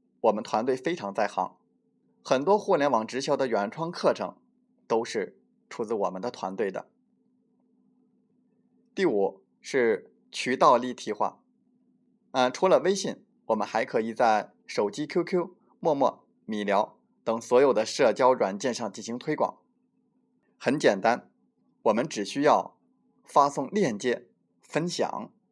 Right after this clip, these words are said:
就可以了。还有最后一点，大家非常关心的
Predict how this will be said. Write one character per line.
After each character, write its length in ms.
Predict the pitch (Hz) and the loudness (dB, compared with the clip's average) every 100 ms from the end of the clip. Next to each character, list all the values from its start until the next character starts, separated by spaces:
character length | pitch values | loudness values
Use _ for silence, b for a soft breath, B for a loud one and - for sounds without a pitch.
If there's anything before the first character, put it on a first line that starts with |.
| _ _ | _ _
就 160 | - 107 | -4 -4
可 220 | 101 104 | -2 -2
以 100 | 104 | -2
了。 220 | 95 - _ _ _ _ _ _ _ _ _ _ _ _ _ _ _ _ _ _ _ _ _ _ _ _ _ _ | -4 -6 _ _ _ _ _ _ _ _ _ _ _ _ _ _ _ _ _ _ _ _ _ _ _ _ _ _
还 160 | - 131 | 2 4
有 320 | 131 120 - _ | 4 2 -4 _
最 160 | - 151 | -2 0
后 160 | 147 131 | 4 2
一 100 | 123 | 2
点， 300 | 107 95 - _ - | -4 -6 -14 _ 0
大 120 | 120 | 0
家 120 | 117 | 2
非 160 | - 135 | -2 -6
常 160 | 107 | -6
关 200 | - 127 | -4 -4
心 200 | 127 131 | -4 -6
的 240 | 117 - | -4 -4